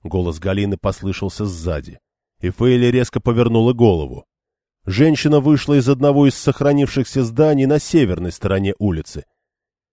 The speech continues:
Её было непривычно видеть без золотого пояса и ошейника с огневиками. На ней было всё то же платье из белого шёлка, но отсутствие драгоценностей говорило о многом. Как бы то ни было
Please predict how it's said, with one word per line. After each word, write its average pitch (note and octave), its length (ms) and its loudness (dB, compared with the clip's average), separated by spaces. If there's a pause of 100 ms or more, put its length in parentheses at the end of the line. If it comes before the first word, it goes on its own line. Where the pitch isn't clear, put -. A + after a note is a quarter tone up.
(160)
Её F#2+ 500 -2
было G2+ 280 -2
непривычно A2 720 -2
видеть G2+ 400 -2
без F#2+ 180 -4
золотого G2+ 560 -2
пояса A#2 540 0
и A#2+ 140 -4
ошейника A#2 600 -2
с - 100 -10
огневиками. F2 720 -6 (760)
На A2 180 0
ней D3 220 6
было D3 280 4
всё C#3+ 200 4
то D3+ 160 6
же B2+ 140 2
платье C#3 420 2
из F#2 100 -2
белого G2 340 -2
шёлка, F#2 520 -2 (420)
но F#2 320 -4
отсутствие G#2+ 540 -2
драгоценностей G#2 960 -4 (300)
говорило F#2+ 500 -2
о - 20 -2
многом. C#2+ 500 -4 (800)
Как B2+ 200 0
бы C3+ 100 4
то C3+ 120 4
ни F#3+ 160 2
было F#2 340 -2